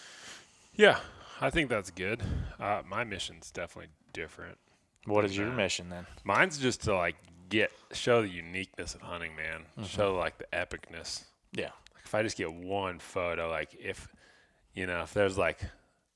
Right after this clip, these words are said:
Speaker 1: an epic patch of timber that you hike through, it's like Chronicles of Narnia.
Speaker 2: Gotcha.
Speaker 1: You know what I mean?
Speaker 2: Yeah.
Speaker 1: Like, that's the stuff for me that, like,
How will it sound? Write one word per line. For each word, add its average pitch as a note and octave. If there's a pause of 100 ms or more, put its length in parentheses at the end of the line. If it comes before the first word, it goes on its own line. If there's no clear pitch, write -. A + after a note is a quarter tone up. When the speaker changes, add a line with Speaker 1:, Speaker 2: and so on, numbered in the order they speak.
(640)
Speaker 1:
an F2 (100)
epic - (540)
patch D#2+
of E2+
timber - (280)
that G#2+
you F#2
hike F2
through, E2
it's - (220)
like F2+ (340)
Chronicles E2+
of E2
Narnia. D#2+ (200)
Speaker 2:
Gotcha. F2+
Speaker 1:
You G2
know G2
what F2+
I F2
mean? F2
Speaker 2:
Yeah. F#2
Speaker 1:
Like, F2
that's G#2
the F#2+
stuff F2+
for E2+
me E2+
that, D#2+
like, D#2+